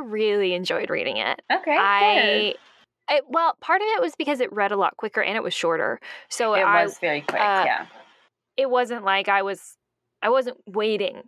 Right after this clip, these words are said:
Speaker 1: for anything, you know what I mean? It was just like,
Speaker 2: Right.
Speaker 1: boom, boom, boom, we're done. Great, easy, quick mystery, right? It's a fun
Speaker 2: Right.
Speaker 1: read.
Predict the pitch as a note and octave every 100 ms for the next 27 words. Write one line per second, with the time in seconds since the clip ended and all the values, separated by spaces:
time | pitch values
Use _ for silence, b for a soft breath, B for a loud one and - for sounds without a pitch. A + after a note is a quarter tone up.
0 | _ _ - F#3 E3+ E3+ D3+ D#3+ E3+ F3+
1 | F#3 F#3+ - D#3+ - C3+ C3+ G3+ G#3 G3+
2 | F#3 F3+ F3+ F#3 F3 E3+ F3 F#3 F3+ D#3
3 | - - - F#3 - - F#3 - - -
4 | - - - C3 B2 - E3+ - - F#3
5 | D3+ - -